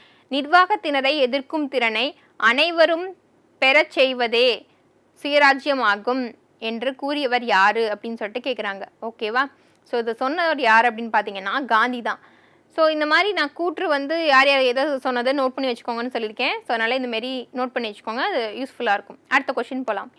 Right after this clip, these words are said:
இந்திய அரசு சட்டம் ஆயிரத்தி தொள்ளாயிரத்தி முப்பத்தி ஐந்தின் அம்சங்கள் அப்படிங்கிறது என்னென்ன இருந்திருக்கு அப்படின்னு பார்க்கலாம். அதாவது, ஆயிரத்தி தொள்ளாயிரத்தி முப்பத்தஞ்சு என்னன்னா, இப்ப ஆயிரத்தி தொள்ளாயிரத்தி முப்பத்தி ஏழுல தான், ஆ, நேரு வந்து அ-,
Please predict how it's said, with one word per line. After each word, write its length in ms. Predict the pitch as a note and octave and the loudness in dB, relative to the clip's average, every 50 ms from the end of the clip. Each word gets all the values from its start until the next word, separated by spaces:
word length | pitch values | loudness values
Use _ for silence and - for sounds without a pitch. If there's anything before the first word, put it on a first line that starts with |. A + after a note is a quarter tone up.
| _ - | _ -10
இந்திய 400 | C#4+ D4 D#4+ F4 G4 A4+ A4 F#4+ | -8 -6 -4 0 2 4 4 4
அரசு 260 | F4+ G4 - - - - | 4 2 -2 -6 -4 -2
சட்டம் 340 | C#4+ C4+ B3 - D4 D#4+ | -2 -2 0 0 0 0
ஆயிரத்தி 500 | E4+ C#4+ C4+ C4+ C4+ - D4 C#4 C4 D#4 | 2 2 0 0 0 -2 -2 -2 -2 -4
தொள்ளாயிரத்தி 20 | D4+ | -4
முப்பத்தி 480 | C4+ C4 B3 - - D4+ - E4 C#4+ | -6 -6 -2 -2 -2 -2 0 -2 -4
ஐந்தின் 420 | B3 A#3+ A#3 A#3+ A#3 C4 D#4 E4 - - | -4 -4 -4 -4 -6 -8 -10 -10 -8 -4
அம்சங்கள் 800 | - A#3 B3+ C4+ C4+ - D4+ B3+ A#3+ A3+ A#3 A#3+ A#3+ A3 - _ | -4 -2 -2 -4 -4 -4 -4 -4 -2 -2 -2 -2 -2 -4 -8 _
அப்படிங்கிறது 600 | - A#3 G#3+ G#3 A#3 A#3 A3+ A3 A3 B3+ D#4 F#4+ G#4+ - _ _ _ _ | -4 -4 -4 -4 -4 -4 -6 -4 -4 -4 -4 -4 -6 -8 _ _ _ _
என்னென்ன 380 | - A#3 B3 C#4 D4+ D4+ C#4+ C4 | -4 -2 0 0 0 2 2 0
இருந்திருக்கு 460 | A#3+ A3+ A3+ A3+ A#3 A3+ A3 G#3+ - | 0 0 0 -2 -2 -4 -4 -2 -2
அப்படின்னு 240 | B3 A#3 A3+ A3+ A#3 | -4 -4 -4 -6 -4
பார்க்கலாம். 340 | A3+ A#3+ G#3+ G3 A3+ G#3 F#3+ | -2 -2 -2 0 -2 -2 0
அதாவது, 360 | G#3+ A#3 C4 D4+ G#4+ A4+ - - - - _ _ | 0 0 0 0 -4 -6 -6 -10 -20 -20 _ _
ஆயிரத்தி 380 | - B3 C#4+ E4 G4+ G4+ F#4 F#4 | 0 2 2 2 2 0 -2 -2
தொள்ளாயிரத்தி 40 | E4+ | -2
முப்பத்தஞ்சு 560 | D4+ C#4+ - F4+ E4 E4+ D#4+ D4+ C#4+ C4+ B3+ | -2 2 2 2 2 2 0 0 0 0 0
என்னன்னா, 400 | C4 C4+ B3+ B3 A3 G#3+ A#3 C#4+ | 0 -2 -2 0 2 2 2 0
இப்ப 440 | F4+ - - C#4+ C4 B3 A#3+ A#3 A#3+ A#3 - _ | 0 0 0 2 2 2 0 -2 -4 -6 -4 _
ஆயிரத்தி 300 | - C4+ D4+ E4+ - F4+ | 2 2 2 2 0 -2
தொள்ளாயிரத்தி 160 | D#4 D#4 E4 | -2 -2 -2
முப்பத்தி 480 | C#4 C4+ B3+ - F4+ F#4 E4+ C#4+ C4 C4 | -4 -4 -2 -2 -4 -4 -4 -2 0 2
ஏழுல 220 | C4 C4+ C4+ A#3+ | 2 2 2 0
தான், 300 | A3 G#3 G#3+ A#3+ D4 G#4+ - _ _ _ _ _ - - | 0 0 2 2 0 -2 -4 _ _ _ _ _ -6 -2
ஆ, 260 | A#3 A#3+ A#3+ A#3 A#3+ | 2 4 4 4 4
நேரு 360 | B3 B3+ C4+ D4+ F4 G4 G#4 | 4 2 2 2 2 2 2
வந்து 640 | E4+ C#4+ C4+ C4+ C4 D4+ F4 F4 D#4 C#4+ B3+ A3 F#3+ | 2 2 2 2 2 2 6 6 6 6 6 4 4
அ-, 140 | G#3+ G#3 | 2 0